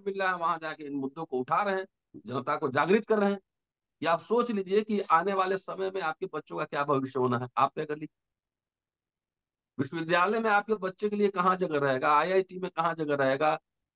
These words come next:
मेडिकल कॉलेज में कहाँ जगह रहेगा, कि जिस तरह से नीतियां हैं, एक ही जगह पे पाँच सौ मीटर के बीच दो कानून चल रहा है।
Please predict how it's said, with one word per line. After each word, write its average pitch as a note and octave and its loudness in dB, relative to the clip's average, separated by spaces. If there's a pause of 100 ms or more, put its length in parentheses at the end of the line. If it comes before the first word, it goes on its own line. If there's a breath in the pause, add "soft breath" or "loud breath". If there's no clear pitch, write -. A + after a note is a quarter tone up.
मेडिकल E3 4
कॉलेज F#3+ 4
में F3+ 0
कहाँ F3 2 (200)
जगह C#3+ 2
रहेगा, C3+ 2
कि G3+ -2
जिस C#3+ -4
तरह D#3 0
से D3+ -6
नीतियां F#3+ 2
हैं, B2+ -8 (480)
एक G3+ 2
ही D4+ 2
जगह A3 6
पे G#3+ 4 (340)
पाँच B3+ 4
सौ A#3+ -4
मीटर A3 -2
के G3+ 0
बीच G3 0 (1120)
दो A#3 4
कानून G3 0
चल E3 -4
रहा A2+ -4
है। - -18